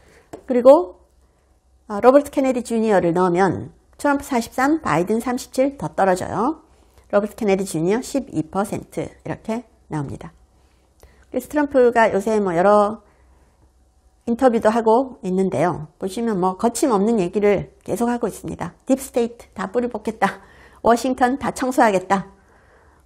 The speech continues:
이런 얘기를 하니까 얼마나 싫겠습니까? 민주당이나 그 세력들이 볼 때. 팍스뉴스 보시면 자, 트럼프하고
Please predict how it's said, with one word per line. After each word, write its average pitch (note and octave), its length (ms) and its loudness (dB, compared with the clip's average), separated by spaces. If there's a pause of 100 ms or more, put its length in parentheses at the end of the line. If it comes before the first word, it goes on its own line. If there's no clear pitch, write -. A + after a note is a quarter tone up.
이런 A3 220 2
얘기를 G#3 200 4
하니까 F#3 480 -2 (380)
얼마나 G3+ 360 0
싫겠습니까? D#3 640 -10
민주당이나 D3+ 680 -6
그 D3+ 140 -14 (100)
세력들이 D#3+ 480 -12
볼 D3 140 -8
때. F3 280 -8 (560)
팍스뉴스 C#4+ 540 -2
보시면 G#3 640 -2 (540)
자, F#3+ 140 -10
트럼프하고 D#4+ 1000 0